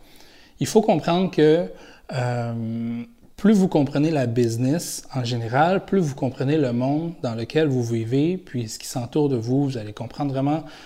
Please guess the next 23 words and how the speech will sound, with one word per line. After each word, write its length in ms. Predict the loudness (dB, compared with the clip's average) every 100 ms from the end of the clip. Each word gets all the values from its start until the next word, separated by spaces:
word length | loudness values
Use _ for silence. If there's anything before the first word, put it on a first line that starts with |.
| -20 -6
tous 180 | -4 2
les 160 | 2
liens 520 | 2 0 2 2 0 -4 -12 -16 -10
économiques 580 | -6 -2 0 2 0 0
de 80 |
cause 340 | -2 2 2 2
à 100 | -4
effet, 380 | -6 -4 -2 0
de 300 | 0 -2 -6 -14 -4
jusque 580 | 0 0 0 -4 -4 -2 -2 -4 -12 -20 -20 -10 -4
de 220 | 2 4
la 180 | 4 4
manufacture 720 | 2 2 0 0 4 6 6
jusqu'au 560 | 4 0 2 6 6 4
pourquoi 560 | 2 0 0 -2 -2
je 120 | -4
paye 300 | 0 2 2
plus 220 | 0 -2 -4
cher 340 | -2 0 0
à 60 | 0
l'épicerie 800 | -2 -4 -6 -4 0 0 0 -2
mon 140 | -4
concombre, 420 | -4 -6 -6 -8